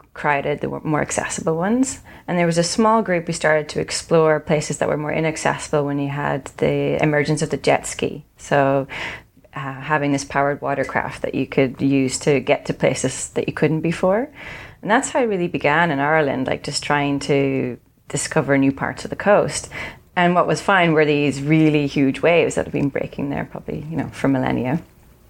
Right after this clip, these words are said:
But now with the craft and the equipment to be able to access them, and also having that speed and energy to be able to ride them.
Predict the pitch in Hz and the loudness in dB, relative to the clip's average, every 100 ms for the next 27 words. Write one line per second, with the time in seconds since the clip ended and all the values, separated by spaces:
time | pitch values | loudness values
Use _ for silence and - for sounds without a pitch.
0 | - 175 165 165 156 151 147 151 - - | -4 0 2 4 4 2 2 -2 -2 -4
1 | 156 - 147 135 - 151 139 131 151 143 | -4 0 2 2 -2 -2 -2 0 0 0
2 | 135 135 135 151 147 139 135 139 135 131 | 0 -2 -2 -4 2 4 4 2 0 -4
3 | 131 131 131 _ - 156 - 131 131 - | -2 -4 -8 _ -6 -6 -2 0 0 0
4 | 127 131 127 - - 156 151 147 - 156 | 0 0 -4 -10 -4 0 2 0 0 0
5 | 143 139 135 131 - _ - 120 - - | 0 0 -4 -6 -10 _ -2 -2 -4 -10
6 | - 151 143 135 139 139 139 139 135 - | -4 -2 0 0 0 0 -2 -4 -4 -4
7 | 139 131 120 - 127 - - 196 247 277 | -4 -4 -6 -4 -2 -2 0 2 2 0